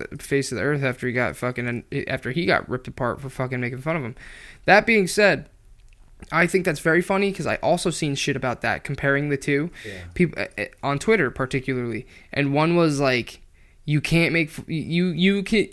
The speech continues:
Speaker 1: you can't say you can't make fun of Greta Thunberg and then,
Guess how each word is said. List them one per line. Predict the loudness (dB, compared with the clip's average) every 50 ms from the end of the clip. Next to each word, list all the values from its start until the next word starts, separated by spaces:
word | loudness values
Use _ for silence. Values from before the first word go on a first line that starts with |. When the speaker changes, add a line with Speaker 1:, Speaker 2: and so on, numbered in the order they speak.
| -10 -8 -2
Speaker 1:
you | 2 4 4 4 4 2
can't | 0 0 2 4 4 4 4 2 2 2
say | 4 6 6
you | 6 4 2
can't | 0 2 2 2 4 4
make | 2 0 0
fun | 0 0 2 2
of | 2
Greta | 2 2 2 2 2 2
Thunberg | 0 0 2 2 2 2 0 -2 -6 -10 -14 _ -8 -4
and | -2 0 2
then, | 2 0 0 -2 -4